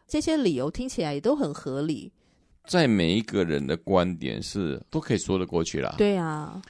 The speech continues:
Speaker 2: 对，但是重点是什么？我觉得很多的，我们刚才所举例，赞同同居的或不赞同同居的，我觉得可能在某一些的理由的点，对我而言都是有一些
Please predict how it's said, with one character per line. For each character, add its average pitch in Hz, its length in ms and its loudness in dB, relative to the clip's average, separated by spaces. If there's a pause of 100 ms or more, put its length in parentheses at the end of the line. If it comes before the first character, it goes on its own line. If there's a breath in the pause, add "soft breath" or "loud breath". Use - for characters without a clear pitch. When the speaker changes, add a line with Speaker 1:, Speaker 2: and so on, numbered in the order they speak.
(140 loud breath)
Speaker 2:
对， 196 200 2
但 190 160 0
是 180 320 -8
重 156 240 0
点 85 180 0
是 110 200 0
什 67 220 -4
么？ 55 120 -6
我 71 160 2
觉 165 160 2
得 170 160 6
很 85 240 0
多 110 240 2
的， 92 240 0
我 57 120 -6
们 82 120 -6
刚 123 160 0
才 117 80 2
所 85 200 -4
举 85 280 -4
例， 101 380 -2
赞 104 260 0
同 87 460 -2
同 82 320 -4
居 90 240 -2
的 78 140 2
或 98 100 2
不 82 140 -4
赞 92 180 0
同 80 160 -2
同 78 240 0
居 - 160 -4
的， 78 80 0
我 82 120 -2
觉 147 180 -2
得 - 240 -2
可 82 200 0
能 85 240 0 (360 soft breath)
在 156 180 2
某 101 300 6
一 - 20 6
些 135 240 2
的 110 140 6
理 82 220 0
由 82 140 4
的 82 220 2
点， 65 260 -2 (540 soft breath)
对 156 140 4
我 113 160 4
而 92 120 2
言 90 180 2
都 120 120 2
是 143 220 4
有 90 240 6
一 92 40 4
些 101 380 2